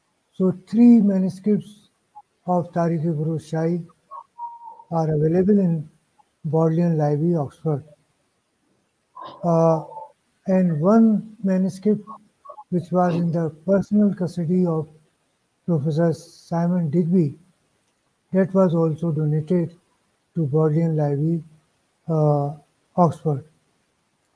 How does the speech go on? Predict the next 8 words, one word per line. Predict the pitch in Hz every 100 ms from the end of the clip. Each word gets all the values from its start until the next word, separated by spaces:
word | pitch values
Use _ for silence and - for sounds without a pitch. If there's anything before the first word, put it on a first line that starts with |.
| _ _ _ _ _ _ _ _ _ _ - 147
One | 202 233 226 208 - - _ _ _ _ _
manuscript | 185 190 196 - 214 208 208 - _ _ _ _ _ _ _ -
of | 175 165
first | - 226 208
version | 180 165 147 165 160 - _ _ _ _ _ _ -
is | 190 170
av-, | 160 156 160
available | 175 180 170 151 151